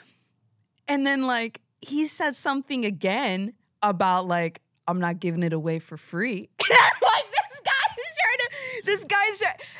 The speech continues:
I thought that they liked each other, and I'm like, "He's trying to pimp himself out." And so now we're like, okay, we're, dude, I, I don't know if you guys have ever gone into, like, conspiracy girl world where we're like, "What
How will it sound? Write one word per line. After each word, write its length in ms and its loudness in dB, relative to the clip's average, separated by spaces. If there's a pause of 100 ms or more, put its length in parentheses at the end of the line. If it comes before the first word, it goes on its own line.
(120)
I 160 4
thought 180 2
that 120 -8
they 100 2
liked 340 2
each 160 -2
other, 160 2
and 100 4
I'm 120 2
like, 160 2
"He's 200 4
trying 160 2
to 80 0
pimp 260 -2
himself 360 0 (280)
out." 100 -4 (280)
And 120 -2
so 220 0 (120)
now 420 2 (220)
we're 380 -2
like, 380 0
okay, 420 -2 (180)
we're, 260 -2 (640)
dude, 300 0
I, 340 -10
I 100 2
don't 100 2
know 100 2
if 60 -6
you 60 -6
guys 140 0
have 100 -2
ever 140 -6
gone 180 2
into, 340 0
like, 140 2
conspiracy 580 0
girl 280 2
world 220 2
where 140 -2
we're 60 4
like, 200 0 (280)
"What 460 0